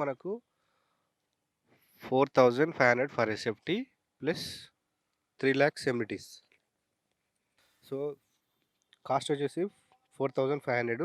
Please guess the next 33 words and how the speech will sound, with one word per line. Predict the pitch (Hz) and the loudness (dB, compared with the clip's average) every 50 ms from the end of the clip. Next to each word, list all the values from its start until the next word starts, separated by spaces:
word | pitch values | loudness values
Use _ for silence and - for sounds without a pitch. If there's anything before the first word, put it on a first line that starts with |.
| 180 - | -4 -2
ప్లస్ | 143 139 139 139 - 180 165 | 0 -2 -2 -2 -2 -2 -2
ఎమ్యూనిటీస్ | 143 135 139 135 139 - 135 127 | 0 0 0 -2 -2 -4 -6 -8
వచ్చేసి | 123 123 - - 170 - | -10 -10 -14 -14 -6 -2
త్రీ | 127 123 117 113 | -2 0 0 0
లాక్స్ | 110 - - 107 | -2 -4 -8 -10
అండి. | 104 104 135 202 - _ _ _ _ _ _ _ - | -6 -6 -6 -6 -8 _ _ _ _ _ _ _ -12
So, | - 117 110 117 | -8 -2 4 4
బ్యాంక్ | 123 131 131 135 | 4 4 4 4
లోన్ | 139 135 131 120 | 2 2 4 4
అవైలబుల్ | 117 117 117 113 110 107 104 | 4 4 2 2 2 0 -2
ఉంది. | 104 127 175 247 - _ _ _ _ _ _ _ _ _ _ - | -2 -2 -2 -4 -4 _ _ _ _ _ _ _ _ _ _ -10
So, | - 131 123 127 | -6 -2 0 2
మనం | 127 123 123 123 120 | 2 4 2 2 0
ఇది | 123 127 117 110 127 | 0 0 2 2 2
ఆ-, | 131 - - 127 120 | 0 0 0 0 2
అపార్ట్‌మెంట్ | 123 143 143 143 151 139 - - 135 | 4 4 4 4 0 -4 -4 -4 -6
ఫేసింగ్ | 127 - - 139 131 131 | -6 -6 -6 -8 -6 -6
వచ్చేసి | 123 - 131 117 - 175 190 - | -4 -4 -4 -6 -4 -6 -4 0
సౌత్ | - 131 131 123 - - | 2 2 2 2 0 -2
ఫేసింగ్ | 120 - - 117 110 101 | -2 -2 -2 -6 -6 -6
అనమాట. | 98 98 98 98 - 151 202 226 _ _ _ _ _ _ - | -6 -6 -6 -4 -4 -4 -6 -6 _ _ _ _ _ _ -14
ఈ | - - | -6 -2
సౌత్ | 127 123 120 - 135 | -2 -2 -2 -2 -6
ఫేసింగ్ | 127 - - 123 117 120 | -8 -6 -8 -8 -6 -6
రోడ్ | 127 117 117 117 | -6 -6 -6 -6
చూడొచ్చు, | 110 110 - - 117 117 | -8 -8 -10 -10 -10 -10
ఇది | 160 214 277 _ _ _ _ _ _ _ - | -10 -10 -12 _ _ _ _ _ _ _ -8
థర్టీ | 120 120 - 139 123 | -8 -6 -6 -6 -2
ఫీట్ | 143 131 113 117 | -2 -2 -2 0
రోడ్ | 113 110 101 107 | -2 -2 0 0
ఇది | 107 139 196 254 _ _ _ _ _ _ _ _ _ _ _ _ _ _ _ _ _ _ _ - | 0 0 -2 -2 _ _ _ _ _ _ _ _ _ _ _ _ _ _ _ _ _ _ _ -8
చూస్తున్నాం | 110 117 120 - - 123 123 117 110 | -6 -6 -6 -6 -6 -8 -6 -4 -2
కదా. | 120 156 | -2 -2